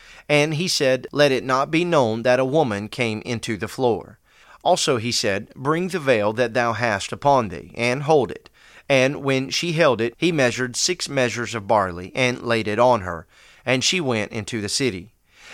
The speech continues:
And when she came to her mother-in-law, she said, Who art thou, my daughter?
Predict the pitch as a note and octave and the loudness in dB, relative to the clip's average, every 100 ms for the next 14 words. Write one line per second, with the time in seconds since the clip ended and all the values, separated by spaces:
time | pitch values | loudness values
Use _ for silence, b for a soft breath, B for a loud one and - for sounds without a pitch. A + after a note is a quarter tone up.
0 | B D#3 C#3+ F#3 D#3+ C3+ C#3+ - G#3+ E3 | B 0 0 -2 -2 -2 -4 -2 -2 0
1 | B2+ D3 D#3 D#3 C#3+ F3 D3+ A2+ G#2+ G2+ | -2 -4 -2 -2 -2 0 2 2 0 -2
2 | G2 F#2 F#2 B B B - D#3 - C3+ | 0 0 -2 B B B -4 -2 2 2
3 | B2+ - - D#3+ F3+ E3 G3+ B2+ G2+ F#2 | 0 -6 -2 2 4 4 2 2 0 0
4 | F#2 F#2 E2 D#2 B2 | -2 -2 -4 -4 -8